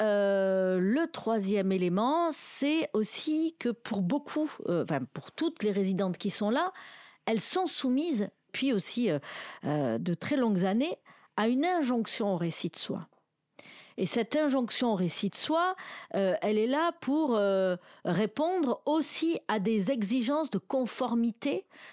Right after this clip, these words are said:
euh, sociale, euh, pénale, au regard, euh, de ce qui est, euh, perçu comme des déviances, euh, des déviances pénales, mais des déviances aussi au supposé, justement, rôle de genre auquel, euh,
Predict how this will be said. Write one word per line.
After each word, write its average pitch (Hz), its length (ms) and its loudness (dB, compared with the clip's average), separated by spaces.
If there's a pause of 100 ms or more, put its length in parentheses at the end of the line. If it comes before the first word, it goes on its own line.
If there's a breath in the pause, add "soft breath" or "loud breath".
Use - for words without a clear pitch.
(160 loud breath)
euh, 190 240 2
sociale, 320 760 -2 (300 loud breath)
euh, 185 240 0 (100)
pénale, 302 560 2 (440 loud breath)
au 302 180 4
regard, 277 640 2 (360 loud breath)
euh, 196 260 2
de 220 200 2
ce - 140 -4
qui 240 260 0
est, 285 220 2
euh, 190 160 2
perçu - 500 -2
comme 220 260 0
des 208 140 2
déviances, 262 840 0 (360 loud breath)
euh, 196 180 0
des 185 200 0
déviances 214 680 0 (140)
pénales, 262 480 0
mais 196 140 2
des 190 120 0
déviances 208 520 0
aussi 277 440 -2 (340 loud breath)
au 220 200 0
supposé, 233 720 0
justement, 233 580 0
rôle 220 320 0
de 202 160 0
genre 262 480 0
auquel, 226 640 0 (380 loud breath)
euh, 175 320 2